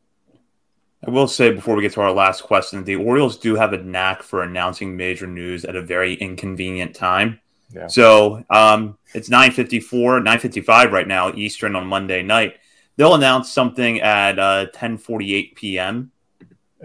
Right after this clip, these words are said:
Speaker 2: I'll be
Speaker 1: And
Speaker 2: fast asleep. <laughs>
Speaker 1: yeah, we'll, we'll have to wait until next week to discuss it here, and you'll have to get some from the banner tomorrow morning. But,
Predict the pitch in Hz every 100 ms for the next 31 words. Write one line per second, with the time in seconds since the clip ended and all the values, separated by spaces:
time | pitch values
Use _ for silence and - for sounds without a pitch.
0 | - 101 101 95 104 95 95 95 - 92
1 | - _ _ _ - 127 120 90 104 107
2 | 110 120 127 131 113 139 123 117 117 _
3 | - - - 117 135 151 - 131 156 143
4 | 165 - 131 107 - 110 104 123 117 110
5 | 120 123 110 120 123 113 117 110 107 107
6 | 110 107 107 101 107 110 107 - 104 104
7 | 101 104 113 104 98 95 98 92